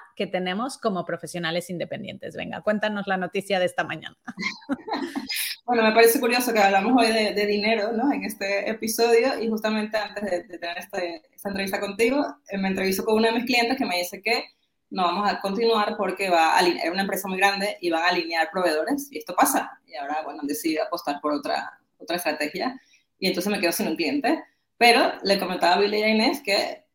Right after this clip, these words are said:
Speaker 2: al final este cliente, si me pagaba bien, era un cliente ya que lo tenía por la mano, que era muy cómodo, pero no estaba alineado con lo que yo quería, con mi propósito, con mi,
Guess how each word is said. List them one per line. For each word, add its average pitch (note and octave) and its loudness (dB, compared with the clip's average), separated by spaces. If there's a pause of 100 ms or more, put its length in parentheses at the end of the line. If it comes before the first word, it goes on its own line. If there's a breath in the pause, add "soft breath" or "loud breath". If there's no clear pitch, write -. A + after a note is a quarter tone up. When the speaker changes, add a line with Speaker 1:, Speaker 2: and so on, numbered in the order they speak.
Speaker 2:
al F#3 -4
final A3 4
este A3+ -2
cliente, A#3+ 6 (240)
si - -4
me F#3 0
pagaba G3 6
bien, D4 0
era F#3 -4
un F#3 -8
cliente G3 -2
ya F#3 4
que F#3 -4
lo D#3+ -6
tenía D#3+ -6
por G3 -2
la G3+ 0
mano, B3 2
que F3 -6
era F3 0
muy G3+ -6
cómodo, B3+ 0
pero G3+ 0
no G3 0
estaba G3+ 4
alineado F3+ 0
con F3 -2
lo D#3+ -8
que D3+ -4
yo D3+ -6
quería, D#3 -12 (160)
con - -12
mi F#3 -10
propósito, B3 0
con F#3 -2
mi, F3 -4